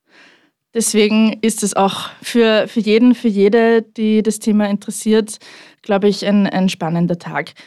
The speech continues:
Prinzipiell, äh, in unserer Arbeit, bei unserem Projekt und überhaupt beim Verein Die Zivi arbeiten wir sehr stark mit Menschen, die sich freiwillig engagieren,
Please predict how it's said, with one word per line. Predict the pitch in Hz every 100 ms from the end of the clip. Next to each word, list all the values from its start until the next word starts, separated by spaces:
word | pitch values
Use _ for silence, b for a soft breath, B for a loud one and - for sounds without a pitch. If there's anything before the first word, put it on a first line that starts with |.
| b _
Prinzipiell, | 247 247 - 233 - 175 185 247 277 277 -
äh, | 220 220
in | - 220
unserer | 233 233 202 -
Arbeit, | 185 208 220 220 220 -
bei | 196
unserem | 202 185 185
Projekt | - 190 214 269 - 208
und |
überhaupt | 196 196 180 185
beim | 190
Verein | 180 190 170 175
Die |
Zivi | 175 - 240 240 240 B B B B
arbeiten | - 190 220 190 214 202
wir | 208 208
sehr | - 208 202
stark | 202 202 180 190 185 - 226
mit | 202 202
Menschen, | 202 196 - 220
die | 208 202
sich | 190 202 -
freiwillig | 196 185 190 196
engagieren, | 185 185 - 269 285 311